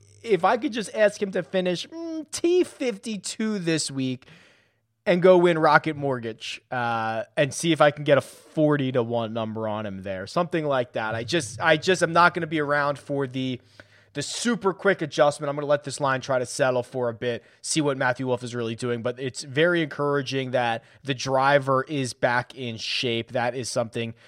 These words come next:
uh, we've been missing for quite some time. So, uh, good to see Matthew Wolff swinging it well.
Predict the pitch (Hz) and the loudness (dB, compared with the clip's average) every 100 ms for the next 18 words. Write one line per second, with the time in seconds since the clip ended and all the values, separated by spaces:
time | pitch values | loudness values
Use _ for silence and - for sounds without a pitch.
0 | - - 117 113 110 135 123 123 123 - | -12 -4 0 0 -2 -6 -6 -4 -4 -4
1 | 117 - - - 139 123 120 - 120 110 | -8 -12 -16 -4 0 0 -2 -10 -10 -10
2 | 110 101 98 - 120 - - - 120 131 | -12 -10 -10 -4 -4 -4 -14 -4 -2 2
3 | 185 185 175 196 185 185 180 190 185 175 | 4 2 0 -6 0 2 2 -2 0 0
4 | - 180 175 175 156 151 165 202 247 | 0 -4 -4 -2 0 4 6 6 4